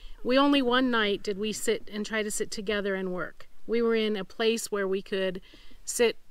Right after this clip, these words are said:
in a building at a table and things like that, and we didn't have to work inside the camper. And, but even the day that we needed to both be inside the camper working,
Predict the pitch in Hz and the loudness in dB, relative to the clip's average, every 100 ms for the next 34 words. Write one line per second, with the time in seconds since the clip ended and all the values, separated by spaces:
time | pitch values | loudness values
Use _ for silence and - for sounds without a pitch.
0 | - 233 208 220 220 220 214 208 190 196 | 0 2 4 4 4 4 4 2 2 0
1 | - 196 196 196 196 190 185 196 185 185 | 0 0 2 0 0 0 -2 -4 -2 -2
2 | 180 190 170 170 180 180 196 185 - 202 | 0 2 2 0 -2 -2 -2 -4 0 0
3 | - - 202 190 196 - 208 214 196 190 | 0 -2 -2 0 0 0 -2 -2 -2 -2
4 | 208 233 220 262 311 330 - - - - | -2 0 0 2 2 2 -2 -6 -6 -2
5 | 214 214 208 208 - - - 294 262 - | 2 2 2 0 -4 -2 6 8 8 6
6 | - 277 294 339 311 247 - 240 226 220 | 4 4 6 8 8 8 6 6 6 8
7 | 220 214 214 214 214 214 - 202 202 202 | 8 8 8 10 10 10 6 6 6 6
8 | - 208 208 214 233 196 185 214 202 190 | 4 6 8 8 8 4 0 0 0 0
9 | 180 220 285 320 | 2 2 2 2